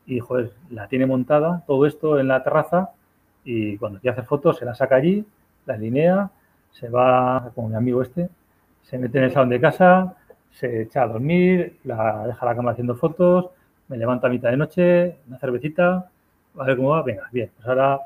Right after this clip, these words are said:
otro. Pues, claro, pues es muy cómodo hacerlo así desde casa. Pero ahora vete, vete al campo, eh, los bichos por ahí que te pegan unos sustos que, que, que, que pa' qué, y, y que siempre se te complica el trabajar fuera de casa,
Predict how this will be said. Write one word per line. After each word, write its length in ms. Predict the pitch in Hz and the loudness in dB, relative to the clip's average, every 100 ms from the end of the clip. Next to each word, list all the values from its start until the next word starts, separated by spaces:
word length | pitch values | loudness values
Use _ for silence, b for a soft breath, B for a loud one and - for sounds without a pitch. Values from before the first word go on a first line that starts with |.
| - | -8
otro. 220 | 123 - _ _ _ | -8 -8 _ _ _
Pues, 120 | 113 | -20
claro, 180 | 107 120 | -16 -16
pues 180 | _ 113 _ - | _ -20 _ -18
es 120 | 127 | -8
muy 160 | 123 123 | -6 -6
cómodo 400 | 120 113 139 - _ _ - | -6 -8 -8 -10 _ _ -12
hacerlo 280 | 117 113 | -8 -8
así 120 | 110 110 | -6 -6
desde 240 | 104 104 | -8 -10
casa. 300 | 101 - 101 _ _ _ - | -16 -20 -20 _ _ _ -14
Pero 140 | 120 | -2
ahora 120 | 117 | 0
vete, 500 | 117 120 123 120 117 117 | 0 -2 -2 -2 -4 -6
vete 180 | 120 | -4
al 80 | 120 | -2
campo, 520 | 135 135 160 175 185 b b b b _ - | 0 0 2 2 0 b b b b _ -20
eh, 220 | 127 110 | -10 -4
los 160 | 110 | -2
bichos 280 | 107 139 143 | -2 -2 -4
por 160 | - 131 | 0 2
ahí 180 | 156 139 | 2 2
que 180 | 120 | -2
te 160 | 113 110 | -2 -4
pegan 240 | 127 131 | 0 0
unos 180 | 131 123 | 0 -4
sustos 200 | - - | -6 -8
que, 420 | - 127 123 127 127 B B B - - - _ | -4 -2 -2 -6 -12 B B B -16 -16 -20 _
que, 100 | - - | -20 -12
que, 200 | 123 - | -12 -8
que 140 | 131 | -4
pa' 140 | 131 | -2
qué, 300 | 117 175 175 - _ _ _ _ - | 2 2 0 -6 _ _ _ _ -4
y, 420 | 120 110 113 131 | 0 2 0 -4
y 40 | |
que 120 | 117 113 | -4 -4
siempre 260 | 143 127 | -2 -4
se 60 | 107 | -6
te 100 | 120 | -8
complica 440 | 101 120 117 120 - _ - | -8 -6 -6 -8 -16 _ -20
el 80 | 113 | -20
trabajar 800 | 113 104 - 120 117 117 117 110 _ | -16 -16 -12 -6 -4 -4 -6 -10 _
fuera 200 | - 120 | -8 -6
de 240 | 117 113 113 | -4 -6 -4
casa, 440 | 123 - 143 143 | -4 0 -2 -2